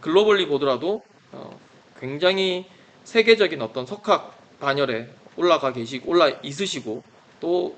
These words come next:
그 내는 어떤 성과도 크기 때문에 지금 뭐 재무제표 보면 지저분합니다. 어, 매출 조금 나오고 뭐 영업 손실 나고 단기 순손실 나고 뭐 좀 지저분하지만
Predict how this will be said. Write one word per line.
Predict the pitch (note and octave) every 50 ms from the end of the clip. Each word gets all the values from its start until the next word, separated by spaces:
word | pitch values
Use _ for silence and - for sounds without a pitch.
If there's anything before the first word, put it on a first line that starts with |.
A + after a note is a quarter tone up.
| - -
그 | - D3 C#3 C#3 C3 B2+ B2 B2
내는 | B2 C3 D3 E3+ F3+ D#3+
어떤 | C#3+ - C#3+ D3
성과도 | G#3 A3+ - G3 E3 C#3 B2
크기 | - - A3+ B3 -
때문에 | G3 D3 B2+ A#2+ A2 G#2+ G#2 G#2+ - _ - - - - _ -
지금 | - E3+ F3 A3+ B3+
뭐 | C4 C4 B3 A#3 A3 - -
재무제표 | - - F3+ G3+ A#3 A#3 A#3 A#3+ A3+ F#3+
보면 | F#3 G#3 A3+ G#3 -
지저분합니다. | - D#3 D3+ G3 F#3+ G3+ F#3 F#3 G#3+ B3 B3+ - C3+ C3+ D#3 G3 - - _ _ _ _ _ _ _ _ -
어, | C#3 C3+ C3 B2+ B2+ A2+
매출 | B2+ C#3+ C#3+ C#3 -
조금 | - A#2+ F#3+ F#3+ D#3+
나오고 | A#2 A2+ C#3 E3 E3 C#3+ B2 C3 C3 -
뭐 | A#2+ B2 B2+ B2+ B2+ B2+ B2 - - - _ _ _ - - - _ _ -
영업 | C3+ D3 D#3+ D#3+ D#3 - - - _ _ - -
손실 | - G3 F#3 F3+ G3 F3+
나고 | C#3+ B2 C#3+ D3 D#3+ D#3+ D#3 D3 - -
단기 | B2 C3 C3+ D3
순손실 | D#3+ G#3 G3+ G3 G3+ F#3 F#3+ F3+
나고 | E3 D#3+ E3 E3 D#3
뭐 | C#3+ C3 B2 A#2 A2
좀 | - C3
지저분하지만 | A#2+ C3+ C#3 D#3+ E3 E3 F3+ G3+ G3 G3+ F#3 F#3+ G#3 G#3+ G#3+